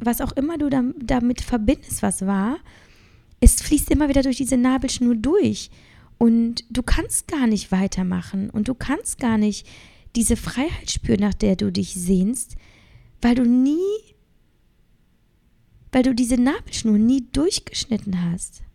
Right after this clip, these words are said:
Und ich habe dann angestoßen durch Therapien, aber auch dann viel in den nächsten Jahren, zum Beispiel indem ich, ähm, be-, begonnen habe,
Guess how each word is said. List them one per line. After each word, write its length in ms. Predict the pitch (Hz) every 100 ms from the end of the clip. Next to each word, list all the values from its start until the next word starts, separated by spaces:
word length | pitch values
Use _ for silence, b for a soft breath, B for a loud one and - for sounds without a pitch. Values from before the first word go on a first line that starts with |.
| - _ _ _ _ _ _ _ _ - - B B B B -
Und 140 | 247
ich 160 | 285 330
habe 220 | 339 320
dann 440 | 240 233 233 240 - _ - _ _ _ -
angestoßen 640 | 226 302 277 - 240 233
durch 140 | 240
Therapien, 760 | - 220 208 - - 269 285 262
aber 240 | 208 202
auch 140 | 208 185
dann 240 | 214 190
viel 320 | - - 254
in 80 | 247
den 160 | 214 196
nächsten 420 | 202 - 214 196
Jahren, 500 | 226 240 233 220 226 B B B B B
zum 180 | - 233
Beispiel 360 | 214 214 - -
indem 360 | 202 202 196
ich, 320 | 190 180 - -
ähm, 540 | 185 180 175 175 175 175 b b b b b - -
be-, 160 | - 180 -
begonnen 580 | 196 185 196 202 208 196
habe, 380 | 190 180 180